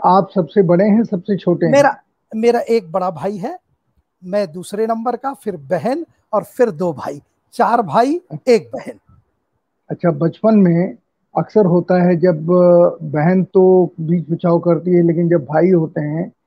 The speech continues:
Speaker 1: तो धौल धप्पा होता है, झगड़ा
Speaker 2: वो
Speaker 1: होता
Speaker 2: तो,
Speaker 1: है, मारपीट
Speaker 2: वो तो,
Speaker 1: होती है।
Speaker 2: वो
Speaker 1: तो
Speaker 2: तो
Speaker 1: बड़े
Speaker 2: ज्वाइंट
Speaker 1: भाई,
Speaker 2: फैमिली।
Speaker 1: आप, बड़े भाई आपको कितना tight करते थे?
Speaker 2: नहीं, वो तो कम करते थे, लेकिन हमारी joint family थी,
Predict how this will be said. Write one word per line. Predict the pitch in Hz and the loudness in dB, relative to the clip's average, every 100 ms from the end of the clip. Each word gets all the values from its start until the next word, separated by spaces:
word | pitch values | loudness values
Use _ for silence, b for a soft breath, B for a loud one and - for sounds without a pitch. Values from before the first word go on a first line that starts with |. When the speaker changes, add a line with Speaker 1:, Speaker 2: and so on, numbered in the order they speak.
| _ _ | _ _
Speaker 1:
तो | 165 | -4
धौल | 143 156 185 | 0 2 2
धप्पा | 170 170 190 | 2 0 0
होता | 151 208 - 156 | 0 -2 0 0
है, | 143 139 | 0 -12
झगड़ा | 120 170 180 175 | -8 -2 2 2
Speaker 2:
वो | |
Speaker 1:
होता | 165 - 170 | 2 2 0
Speaker 2:
तो, | 196 | 0
Speaker 1:
है, | |
मारपीट | 160 170 165 175 | -2 -4 -2 0
Speaker 2:
वो | 170 | 2
तो, | 170 | 0
Speaker 1:
होती | - 170 | 0 -2
है। | 147 | -2
Speaker 2:
वो | - _ - - - | -8 _ -20 -18 -4
Speaker 1:
तो | |
Speaker 2:
तो | 190 214 | 2 2
Speaker 1:
बड़े | 180 | 2
Speaker 2:
ज्वाइंट | 196 190 208 | 2 4 4
Speaker 1:
भाई, | 170 | 4
Speaker 2:
फैमिली। | 202 220 | 4 4
Speaker 1:
आप, | - 190 202 - | 4 2 0 -4
बड़े | 160 180 214 | 0 2 4
भाई | 165 202 214 | 4 4 4
आपको | 190 - 208 | 4 2 0
कितना | 202 196 233 | 0 0 -2
tight | - 180 175 | 2 0 0
करते | - 160 165 151 | 0 -2 0 -2
थे? | 151 131 _ _ _ _ _ - | -4 -14 _ _ _ _ _ -6
Speaker 2:
नहीं, | 359 349 | -2 0
वो | 320 | 0
तो | 294 339 311 294 277 | -2 -2 0 2 2
कम | - 285 | 0 -2
करते | 320 269 262 285 | 0 -4 -2 -8
थे, | 294 | -6
लेकिन | 320 254 285 254 | -4 -4 -2 -4
हमारी | 240 247 | -4 -6
joint | 220 147 196 277 | -10 -8 -8 -8
family | - 202 202 220 | -10 -8 -8 -10
थी, | 180 170 | -12 -14